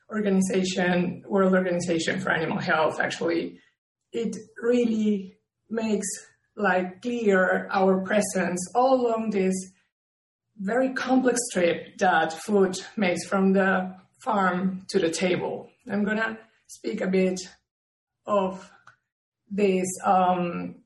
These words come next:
functions we have in every single step of the production chain. We, at, at the first part of the production, animal production, we are in charge of the safe use of veterinary drugs, genetic resources management, feed quality and control,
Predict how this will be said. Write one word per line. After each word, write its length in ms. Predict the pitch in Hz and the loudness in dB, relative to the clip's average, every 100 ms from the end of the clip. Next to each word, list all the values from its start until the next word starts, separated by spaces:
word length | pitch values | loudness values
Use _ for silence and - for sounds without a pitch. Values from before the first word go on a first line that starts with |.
| _ | _
functions 480 | - 254 247 240 - | -2 -2 0 -4 -2
we 140 | 226 | -2
have 400 | 185 165 170 202 | 0 2 0 2
in 140 | 190 | 2
every 240 | 180 175 175 - | 2 2 0 -2
single 240 | 170 165 165 - | -2 -2 -4 -6
step 320 | - - - _ _ - | -6 -6 -12 _ _ -8
of 140 | - | -8
the 80 | - | -4
production 480 | 180 170 170 175 170 | -2 -2 -4 -4 -4
chain. 480 | 190 175 175 175 - _ _ _ - | -2 0 -2 -8 -16 _ _ _ -8
We, 400 | 269 262 247 247 | -2 0 0 -2
at, 300 | 202 190 _ _ _ _ _ | -8 -10 _ _ _ _ _
at 80 | 226 | -6
the 80 | 196 | -4
first 380 | - 226 208 - | -2 -2 -2 -2
part 320 | 277 233 226 | 0 2 2
of 160 | 214 - | 0 -2
the 80 | |
production, 600 | 190 190 185 185 - 196 | 0 2 2 0 0 0
animal 340 | 190 196 180 165 | 2 2 2 0
production, 760 | 185 190 180 - 196 190 185 | 0 0 0 -2 2 2 2
we 300 | 190 208 202 | 2 0 0
are 180 | 185 175 | 0 0
in 140 | 180 175 | 0 0
charge 340 | 185 170 165 | 0 0 0
of 320 | 165 - 196 | -2 -2 -4
the 80 | 226 - | -2 0
safe 200 | 262 240 | 2 0
use 320 | 226 220 220 196 | -2 -2 0 0
of 160 | 175 | 0
veterinary 540 | 170 160 165 160 165 165 | 2 0 -4 -6 -6 -2
drugs, 560 | 220 240 233 220 220 | 4 4 4 2 0
genetic 400 | 226 214 190 175 | 0 2 2 0
resources 480 | 175 170 170 - - | 0 -2 -4 -6 -2
management, 720 | 233 233 214 202 208 202 202 | 0 2 2 0 0 2 2
feed 160 | 247 262 | 0 -4
quality 300 | - 214 175 | 0 0 0
and 140 | 170 | -2
control, 340 | 175 175 202 | -4 -2 -2